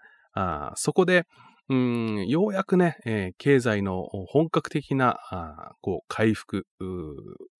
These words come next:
というのが、あー、起こってくるよと。うん、今年の、うーん、夏頃ね、後半に向けて起こってくるよというふうに私は読んでいます。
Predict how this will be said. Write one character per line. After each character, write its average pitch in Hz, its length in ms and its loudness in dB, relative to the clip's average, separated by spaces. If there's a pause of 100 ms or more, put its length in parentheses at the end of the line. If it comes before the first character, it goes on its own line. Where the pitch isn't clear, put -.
(140)
と - 60 2
い 143 40 6
う - 20 4
の 131 100 2
が、 117 200 2 (360)
あ 90 120 -2
ー、 - 20 0
起 87 60 -2
こ - 100 0
っ - 20 4
て - 120 -8
く - 120 -10
る 87 60 -4
よ 80 120 -6
と。 - 200 -18 (300)
う 107 40 -8
ん、 87 160 -8 (320)
今 - 100 -10
年 95 220 -6
の、 92 100 -2
う 87 400 -8
ー 85 40 -8
ん、 - 20 -6
夏 95 260 -6
頃 113 220 0
ね、 127 180 -6
後 113 160 2
半 90 180 -4
に 85 100 -8
向 85 80 -10
け 160 120 0
て - 180 0 (300)
起 107 60 0
こ 113 100 2
っ - 40 2
て - 120 -6
く - 140 -6
る 95 60 0
よ 147 100 4
と 101 140 2
い 82 80 -2
う - 20 -6
ふ - 140 -10
う 85 60 -4
に 143 200 -2 (320)
私 - 260 -4
は 85 60 -4
読 90 180 -4
ん 82 40 -6
で - 100 -8
い - 80 -14
ま - 80 -16
す。 - 160 -12